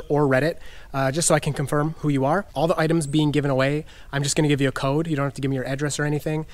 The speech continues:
You'll either claim them from Amazon or the Model three Part Shop,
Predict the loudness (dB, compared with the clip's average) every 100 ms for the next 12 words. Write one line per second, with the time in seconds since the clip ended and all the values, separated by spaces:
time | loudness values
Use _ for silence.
0 | -14 -6 -2 0 0 0 0 0 0 0
1 | -2 -4 -2 0 0 2 2 2 0 0
2 | 2 2 0 0 0 0 -2 -4 -2 -4
3 | -2 -2 -2